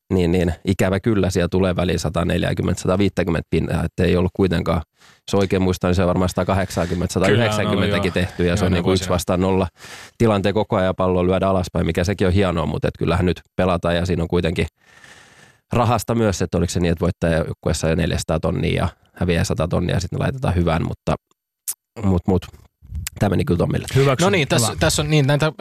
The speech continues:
Speaker 2: raken-, rakennetta ja ideaa on muokattu, ö, eri lajeissa, milloin on pelattu konferenssien mukaan, milloin divisioonittain, puhutaan N H L:n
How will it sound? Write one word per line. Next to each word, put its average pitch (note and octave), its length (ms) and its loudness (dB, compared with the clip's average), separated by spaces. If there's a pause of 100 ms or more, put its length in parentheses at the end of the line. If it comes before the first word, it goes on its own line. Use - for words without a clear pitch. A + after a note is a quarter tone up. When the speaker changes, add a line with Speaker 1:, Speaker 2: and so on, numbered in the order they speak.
(160)
Speaker 2:
raken-, C#3+ 380 -2
rakennetta C3 440 0
ja C3 140 4
ideaa A2 340 2
on G#2+ 80 -2
muokattu, A2 520 -2 (200)
ö, A1+ 40 -8 (320)
eri A2+ 200 0
lajeissa, G2+ 460 0
milloin G2 280 -2
on F#2 80 -2
pelattu G2+ 360 -2
konferenssien F#2 640 -2
mukaan, F#2+ 300 -2
milloin F#2 200 -2
divisioonittain, F#2 800 -2
puhutaan F#2 400 -4
N F2+ 40 -2
H F2+ 40 -2
L:n F#2 360 -2